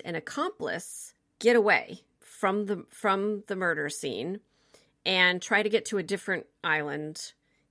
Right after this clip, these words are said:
in their boat, presumably to escape the authorities. And then I don't know what they're gonna, I, I don't think they have a plan after that. I think they're just trying to,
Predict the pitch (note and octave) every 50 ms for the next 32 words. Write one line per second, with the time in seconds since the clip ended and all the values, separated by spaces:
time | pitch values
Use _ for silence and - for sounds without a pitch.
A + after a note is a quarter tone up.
0 | _ - F3+ E3+ E3+ F3 E3+ D#3+ - D3+ D3+ D3 - - - - - - _ _
1 | _ _ _ _ _ _ _ _ _ _ _ _ - - D#3 D#3+ E3+ E3+ D#3+ E3
2 | D#3+ D#3+ D#3 D3 D3 - - - D#3+ C#3+ - - _ _ _ _ _ - D3+ D#3
3 | D3 C3 A#2 - _ _ _ - F#3+ - - D3+ C3 C3 B2+ C#3+ A2+ G2 A2 D#3+
4 | - - - - C3 C#3+ C#3 C#3 C#3+ C3 C3 A#2+ A2+ _ _ - - - - _
5 | _ - D#3 D#3+ D#3+ D#3 D3+ D3+ C#3 - D3 - - E2 - - F3 E3+ - -
6 | - - G#3+ A#3+ A#3 C4+ A3 - G#3 D#3+ E3 - - F3+ C3 D3 C#3+ B2+ - -
7 | - B2+ A2+ F2+ A2 - E3+ F#3 - E3 D#3+ - D#3+ D3+ - - - E3+ D3 C#3+
8 | C#3+ C#3+